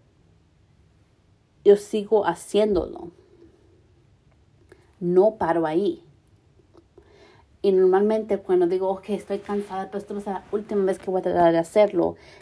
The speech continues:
y lo hago, es cuando a veces el éxito viene. Pero nadie te dice eso. Todos les encanta vender esta i-, idea que todo viene fácil y mágicamente. No, yo ya llevo,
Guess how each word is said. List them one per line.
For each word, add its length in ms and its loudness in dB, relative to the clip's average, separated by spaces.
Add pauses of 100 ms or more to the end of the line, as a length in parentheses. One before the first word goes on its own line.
y 100 4
lo 200 2
hago, 540 0 (200)
es 140 -6
cuando 300 2
a 40 4
veces 420 -2
el 140 6
éxito 440 -2
viene. 440 0 (1160)
Pero 160 0
nadie 260 4
te 120 0
dice 440 0
eso. 340 -10 (960)
Todos 280 4
les 140 -10
encanta 400 -6
vender 340 0
esta 280 -4
i-, 140 -4 (140)
idea 800 -2
que 100 -6
todo 280 0
viene 260 0
fácil 720 0
y 80 4
mágicamente. 1120 -2 (480)
No, 400 -2
yo 120 0
ya 120 0
llevo, 520 0